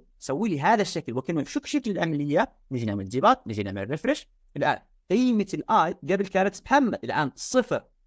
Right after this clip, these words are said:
ليش؟ ترتيب العنصر الأول. طب على اللفة اللي بعدها كم صارت قيمة الآي؟ الآن واحد، اثنين، ثلاث، أربعة، وهذا اللي ضاف لي إياه زيرو، وان، تو، ثري، فور. طبعًا عشان إذا بدي أستفيد من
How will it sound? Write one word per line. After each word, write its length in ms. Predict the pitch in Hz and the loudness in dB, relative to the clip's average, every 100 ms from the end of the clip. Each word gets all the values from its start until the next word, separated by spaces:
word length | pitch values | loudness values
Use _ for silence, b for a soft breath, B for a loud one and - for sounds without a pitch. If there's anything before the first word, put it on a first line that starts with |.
| _ _ - | _ _ -2
ليش؟ 240 | 180 202 | 0 0
ترتيب 640 | - - 151 - 285 294 226 | -2 -6 -4 0 2 4 2
العنصر 340 | 160 156 143 | 0 -4 -4
الأول. 340 | 147 139 110 - _ _ | -2 -2 -4 -8 _ _
طب 100 | - - | -10 -6
على 120 | 107 | -2
اللفة 220 | 170 226 | 0 0
اللي 100 | 214 | 0
بعدها 400 | 226 196 208 254 _ _ - | 0 0 -2 -4 _ _ -4
كم 80 | 185 | -2
صارت 260 | 180 196 | 0 0
قيمة 160 | - 196 | 0 0
الآي؟ 320 | 190 - 196 208 _ _ _ _ | 0 0 0 0 _ _ _ _
الآن 180 | 143 180 175 | 0 0 0
واحد، 380 | 170 247 - 214 | 4 4 4 -2
اثنين، 260 | - 254 | -2 -2
ثلاث، 260 | 220 226 214 | 0 0 0
أربعة، 300 | 208 196 - | -2 -2 -2
وهذا 240 | 220 226 | 2 2
اللي 100 | 202 | 2
ضاف 200 | 185 190 | -2 -4
لي 80 | 185 | -2
إياه 100 | 190 | -2
زيرو، 240 | 143 170 | 0 -4
وان، 140 | 165 160 | -4 -6
تو، 100 | 151 | -6
ثري، 180 | 143 139 | -6 -6
فور. 140 | 117 | -6
طبعًا 240 | - 107 98 | -6 -8 -2
عشان 540 | 135 - 311 254 220 - _ _ _ | -2 0 2 2 0 -6 _ _ _
إذا 220 | 403 359 247 | 0 2 2
بدي 240 | 196 185 | 2 -2
أستفيد 400 | 175 170 202 131 | -4 -4 -4 -2
من 140 | 147 | -4